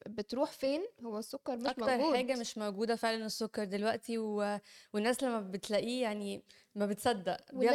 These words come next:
Speaker 2: بياخدوا
Speaker 1: حتى أنت عارفة لما بيلاقوه، بيلاقوه بياخدوه بكوانتيتيز. يعني إحنا مثلًا بيقولوا
Speaker 2: بالظبط.
Speaker 1: كل فرد ليه كيس واحد بس. السجاير برضو نفس الموضوع، كمان بيقولك إن كل فرد ليه علبتين بس، ما تقدرش تاخد أكتر من كده. عارفة الناس
Speaker 2: السجاير
Speaker 1: في
Speaker 2: دي
Speaker 1: الآخر بتعمل إيه؟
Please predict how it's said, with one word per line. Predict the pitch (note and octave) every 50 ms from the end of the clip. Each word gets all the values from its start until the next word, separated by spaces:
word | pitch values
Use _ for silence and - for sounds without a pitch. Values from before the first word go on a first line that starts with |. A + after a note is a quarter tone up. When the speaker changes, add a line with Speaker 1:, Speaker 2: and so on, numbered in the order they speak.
| B3
Speaker 2:
بياخدوا | A#3+ C4+
Speaker 1:
حتى | - - - G4
أنت | D4+ C#4 -
عارفة | A#3+ B3 C4+ - E4+
لما | D4 C4+ B3+ B3 A#3+
بيلاقوه، | A3+ B3 A#3 A3+ A#3 - - B3+ C#4+ F4 F#4 - -
بيلاقوه | A#3 A#3+ A#3+ A#3+ A#3 A3+ - - B3+ D4 E4 D#4+
بياخدوه | C4 A#3+ A#3+ A3+ A3+ B3 A3 B3 C#4 D4+
بكوانتيتيز. | B3 A#3+ A#3+ A3+ - - - A#3+ B3+ B3+ - - - - G#3 G#3+ G3+
يعني | G#3 G#3 G#3 G#3
إحنا | A3+ - B3 A#3
مثلًا | A#3 A#3+ B3+ - C4+ B3 A#3 A3+
بيقولوا | G#3+ G#3 F#3+ G3+ C4 C#4+ D4+ -
Speaker 2:
بالظبط. | E3+ - - - - _ -
Speaker 1:
كل | - C4 C#4+ C#4+ B3+
فرد | C4 - C4+ D4+ G4 A4 - A#3+ - -
ليه | A3+ A3+ B3 C4 C4+ B3+
كيس | - - - C4+ B3+ - A#3
واحد | B3+ C4 - C4+ G#3+ G#3+
بس. | G#3+ G#3 - - - - _ _ _ _ -
السجاير | - - D#4 D4 D#4 F#4 G#4+ G4+ C4+
برضو | D4 D#4 D4+ D4
نفس | C#4 C#4+ C#4+ - D#4
الموضوع، | C4+ B3+ B3 A#3+ A#3 A3 C#4 C#4+ C4+
كمان | C4 - A3+ B3+ C4 C#4 B3+ A#3
بيقولك | G#3+ G#3+ - C4 C#4 C#4 C4 B3+
إن | A#3+ A#3+
كل | - - C#4 D4 C4+
فرد | - C#4 C#4+ C4+ C4
ليه | A#3+ C4 C#4
علبتين | C4 B3+ A#3+ G#3 A#3 - C#4 C#4 C#4 B3+ A3
بس، | A3 A#3 - -
ما | A#3+ A#3+
تقدرش | A#3 - A3+ C4 C4 -
تاخد | - C#4 - C4+ A#3
أكتر | - - - - C4 A#3 A3
من | A3 A3
كده. | A3 G3+ C#3+ - - - _ _ _ _ _ _ _ -
عارفة | - - - D#4
الناس | - - -
Speaker 2:
السجاير | B3 A3 F#4+ C4 D#4+
Speaker 1:
في | -
Speaker 2:
دي | - -
Speaker 1:
الآخر | D4+ B3+ B3+
بتعمل | A#3 - C4+ C#4 D4 C#4
إيه؟ | - - F#4+